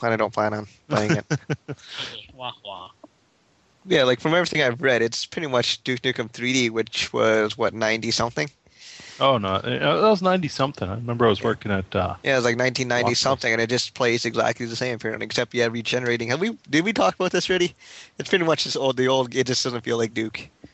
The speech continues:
Speaker 1: Or it does feel like Duke, and Duke is pretty much, uh, outdated now.
Speaker 2: Yeah. Apparently it makes a lot of, or it tries to make, you know, relevant digs at other games. Like, you know, right at the beginning, it's like there's a, you know,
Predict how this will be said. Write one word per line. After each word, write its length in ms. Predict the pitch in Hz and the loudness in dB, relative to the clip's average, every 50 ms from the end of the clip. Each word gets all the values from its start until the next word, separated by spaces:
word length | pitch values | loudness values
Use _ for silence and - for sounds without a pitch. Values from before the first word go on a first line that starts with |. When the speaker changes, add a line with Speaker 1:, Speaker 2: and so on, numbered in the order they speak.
| _ - | _ 0
Speaker 1:
Or 100 | - 139 | 2 2
it 100 | 131 113 | 4 4
does 200 | - 127 127 120 | 2 2 2 2
feel 140 | - 131 127 | 0 -2 -2
like 160 | 123 117 117 | -2 -2 -2
Duke, 240 | - 127 117 113 - | -4 -6 -6 -6 -6
and 200 | 120 113 110 101 - | -8 -10 -10 -10 -10
Duke 200 | 120 113 113 - | -8 -8 -6 -6
is 100 | 113 110 | -8 -8
pretty 200 | - - 120 117 | -8 -8 -8 -6
much, 280 | 113 113 110 - - 123 | -6 -4 -4 -2 0 2
uh, 180 | 117 107 104 101 - - _ _ _ _ _ _ _ - | 2 2 2 0 -4 -10 _ _ _ _ _ _ _ -4
outdated 420 | - 117 113 - 117 104 92 101 85 | -2 -2 0 2 2 2 2 0 -2
now. 200 | 101 80 - - _ _ _ _ _ _ - - - - - - - | -2 -2 -2 -4 _ _ _ _ _ _ -20 -20 -20 -20 -20 -4 0
Speaker 2:
Yeah. 240 | - 127 113 104 104 - - - - - - - - - - - - | 2 4 4 4 2 -2 -8 -18 -20 -16 -14 -14 -12 -14 -14 -8 -2
Apparently 320 | - 175 185 175 180 170 | 2 2 2 4 4 2
it 40 | 165 | 4
makes 240 | 156 156 156 147 - | 4 2 2 2 2
a 80 | 156 | 2
lot 260 | 143 143 147 143 147 143 | 4 6 6 6 6 6
of, 260 | 135 127 117 117 - - | 6 4 2 -2 -4 -2
or 140 | 147 135 | 0 0
it 100 | 120 - | 0 -2
tries 300 | - - 160 147 143 139 - | -2 0 2 2 2 2 0
to 100 | - 143 | -2 -2
make, 240 | 127 117 110 - - | 0 0 0 0 -2
you 60 | 117 | -2
know, 80 | 113 | -2
relevant 640 | 110 110 123 127 127 127 110 110 117 110 107 104 92 | 2 4 4 6 6 4 2 2 0 -2 -2 -2 0
digs 320 | - 123 117 117 117 - 110 | 2 2 2 2 0 -2 -2
at 100 | 107 107 | 2 2
other 200 | 113 120 117 104 | 4 2 2 2
games. 420 | 98 107 104 101 101 104 101 - | 0 0 0 0 0 -2 0 2
Like, 140 | 110 98 92 - - - - - - - _ - | 2 2 2 -2 -8 -14 -16 -16 -18 -20 _ 0
you 80 | - | 2
know, 160 | 123 117 113 | 4 4 6
right 140 | 117 120 113 | 6 6 4
at 100 | 113 110 | 4 2
the 80 | - 113 | 0 0
beginning, 580 | 113 117 110 107 127 120 120 117 113 113 113 - - - _ _ _ _ - _ _ _ _ | 0 0 2 4 2 4 4 4 2 0 -2 -6 -10 -18 _ _ _ _ -20 _ _ _ _
it's 280 | 127 120 113 107 - - | 2 2 2 2 2 0
like 220 | 127 113 104 - | 0 0 0 0
there's 320 | - 117 110 107 110 104 | 0 0 2 0 0 -2
a, 160 | - 110 - - | -4 -4 0 2
you 80 | 139 | 4
know, 220 | 147 156 147 135 | 4 4 4 2